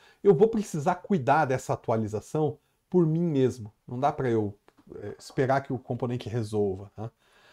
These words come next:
Então, pra isso, eu vou criar aqui walkers. O primeiro walker, então, deixa assim, só pra eu te mostrar como isso aqui não tá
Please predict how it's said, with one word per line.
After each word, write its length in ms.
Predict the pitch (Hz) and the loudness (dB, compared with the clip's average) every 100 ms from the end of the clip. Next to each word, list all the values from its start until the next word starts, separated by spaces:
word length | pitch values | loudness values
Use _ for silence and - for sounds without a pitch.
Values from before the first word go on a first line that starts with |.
| _ - | _ -2
Então, 140 | 220 | 0
pra 220 | 220 180 | 4 4
isso, 440 | 180 226 - - - | 6 2 0 -6 -2
eu 140 | 170 | 0
vou 160 | 143 196 | 4 4
criar 340 | 190 143 131 | 4 0 0
aqui 380 | 123 - 196 190 | -2 -4 -4 -4
walkers. 1300 | 147 143 160 - - 117 - - - - - - - - - _ _ _ _ _ _ _ _ _ _ _ _ _ _ _ _ _ _ _ _ _ _ _ _ _ _ _ _ _ _ _ _ _ _ _ _ _ _ _ - _ - | 0 6 6 4 -8 -10 -10 -20 -20 -20 -20 -20 -20 -20 -20 _ _ _ _ _ _ _ _ _ _ _ _ _ _ _ _ _ _ _ _ _ _ _ _ _ _ _ _ _ _ _ _ _ _ _ _ _ _ _ -20 _ -4
O 100 | 240 | 0
primeiro 460 | 160 143 202 143 | 0 4 4 6
walker, 520 | 113 147 131 - 90 - _ _ _ _ _ _ _ | 6 6 4 -6 -14 -14 _ _ _ _ _ _ _
então, 220 | - 113 - _ _ _ _ _ _ _ _ | -12 -12 -12 _ _ _ _ _ _ _ _
deixa 240 | 131 127 101 | -8 -8 -10
assim, 320 | - 117 139 | -12 -10 -10
só 220 | - 240 | -4 -2
pra 120 | 247 | -2
eu 40 | 220 | -4
te 120 | 170 | -2
mostrar 360 | 135 - 143 139 | -4 -2 -4 -2
como 280 | - 151 | -2 -2
isso 160 | 139 - | -2 -6
aqui 160 | - 139 | -8 -4
não 220 | 123 117 | -4 -4
tá 400 | - 113 98 | -2 -2 -4